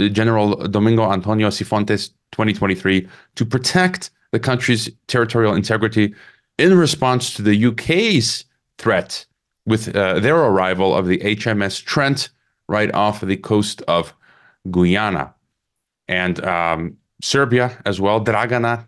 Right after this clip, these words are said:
Trifkovic, a very excellent Serbian analyst, says that the U S is coordinating the actions of both the Serbian government and the Serbian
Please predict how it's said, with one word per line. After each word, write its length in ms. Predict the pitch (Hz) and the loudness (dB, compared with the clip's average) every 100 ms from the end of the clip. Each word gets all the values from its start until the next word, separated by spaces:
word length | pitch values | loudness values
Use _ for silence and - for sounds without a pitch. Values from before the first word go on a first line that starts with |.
| _ | _
Trifkovic, 760 | - 117 120 107 107 117 - - _ _ - | -4 -4 -2 -2 0 -2 -4 -6 _ _ -4
a 260 | 92 85 | -2 0
very 260 | 82 92 92 | 2 2 2
excellent 460 | 101 101 - 98 92 | 0 -4 -4 -4 -2
Serbian 500 | 101 98 92 90 85 - - - | -2 0 0 0 -4 -14 -18 -6
analyst, 520 | 98 92 87 90 - | -2 0 0 -2 -6
says 320 | - 92 90 | -2 0 0
that 180 | 92 85 | 0 0
the 100 | 90 | 2
U 260 | 107 170 156 | 4 6 6
S 440 | 160 135 - - - _ _ - | 2 0 -4 -6 -14 _ _ -8
is 140 | 104 | -8
coordinating 800 | - 127 147 180 156 98 76 - - _ _ _ | -4 2 4 4 2 0 -4 -12 -20 _ _ _
the 140 | 101 123 | 0 0
actions 640 | 151 175 - 92 - - - | 0 -2 -2 -4 -6 -8 -4
of 240 | 92 87 | -4 0
both 320 | 117 147 143 | 2 2 2
the 260 | - 98 92 | -2 0 0
Serbian 480 | - 123 120 123 113 | 0 0 2 2 2
government 500 | 113 110 107 110 107 - - - - | 0 0 0 0 -4 -12 -20 -20 -6
and 160 | 101 98 | -2 0
the 60 | |
Serbian 680 | 104 - 104 101 95 92 | 0 0 2 2 2 0